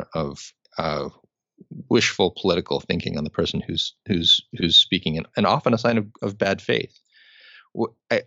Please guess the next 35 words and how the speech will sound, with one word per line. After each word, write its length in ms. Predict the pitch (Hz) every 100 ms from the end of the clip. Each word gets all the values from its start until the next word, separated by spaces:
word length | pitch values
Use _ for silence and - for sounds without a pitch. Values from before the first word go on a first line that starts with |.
| -
I 60 |
don't 200 | 151 160
think 180 | 151 151
you 80 | 123
could 200 | 113 87
talk 260 | 123 139
about 160 | 90 82
the 80 | 87
rise 260 | 90 90
of 60 | 85
isis 400 | 85 87 - -
without 340 | 90 87 87 -
talking 360 | - 90 - 90
about 180 | 82 -
the 80 |
American 480 | 87 87 80 85 80 -
intervention, 680 | 95 87 87 104 - - 113
but, 180 | - 135 - _ _
you 80 | 123
know, 160 | 131 160
it's, 440 | 131 - - -
it, 140 | - - _
nonetheless, 640 | 113 123 123 147 123 - - - - - - - - _ _
when 180 | - 117
the, 180 | 120 120
when 140 | 120 117
the 60 |
United 220 | 117 117
States 240 | 117 131 117
intervened, 440 | 120 117 123 147
there 200 | 135 123 _ -
was 100 | 123
already 440 | 104 139 127 139
a 80 | 113
guy 400 | 95 95 101 101